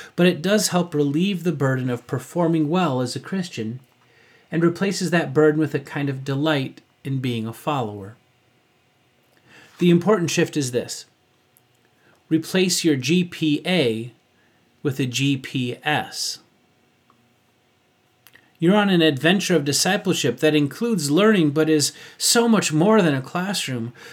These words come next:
You do need a way of evaluating, of checking in, of wondering with Jesus about where you've been and where you are headed. But a report card doesn't do much good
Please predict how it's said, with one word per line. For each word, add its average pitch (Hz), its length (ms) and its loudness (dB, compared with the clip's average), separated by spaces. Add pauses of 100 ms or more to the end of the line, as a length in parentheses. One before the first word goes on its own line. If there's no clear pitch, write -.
(100)
You 240 200 6
do 254 240 4
need 180 200 6
a 151 80 10
way 165 140 6
of 143 100 4
evaluating, 147 880 2
of 139 140 -6
checking 202 480 -2
in, 196 200 2
of - 440 -2
wondering 214 560 4
with 175 220 0
Jesus 180 440 2
about 151 300 2
where 160 140 4
you've 160 260 0
been 135 460 -2 (280)
and 156 220 -2
where 165 180 2
you 151 140 4
are 139 100 0
headed. 127 440 -4 (1120)
But 190 140 0
a 175 40 4
report - 520 2
card 135 400 -2 (160)
doesn't 190 320 -2
do 185 100 0
much 175 340 -4
good 131 480 -2